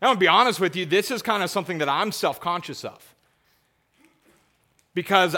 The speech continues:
I don't always wanna be treated differently, right? The same way that you don't wanna be treated differently,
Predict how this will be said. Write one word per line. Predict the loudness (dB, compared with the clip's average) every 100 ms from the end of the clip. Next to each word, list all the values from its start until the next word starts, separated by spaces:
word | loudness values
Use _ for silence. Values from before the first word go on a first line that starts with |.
| -2
I | 4 6
don't | 8
always | 8 6 4 2
wanna | -2 -2
be | -6
treated | -6 -6 -4 -4
differently, | -6 -4 -8 -10 -18 -20 _ _ _
right? | -2 -2
The | 2
same | 2 6
way | 6
that | 6
you | 4 2 4
don't | 4
wanna | 2 -2 -2
be | -6
treated | -2 -2 -2 -6
differently, | -6 -8 -10 -18 -20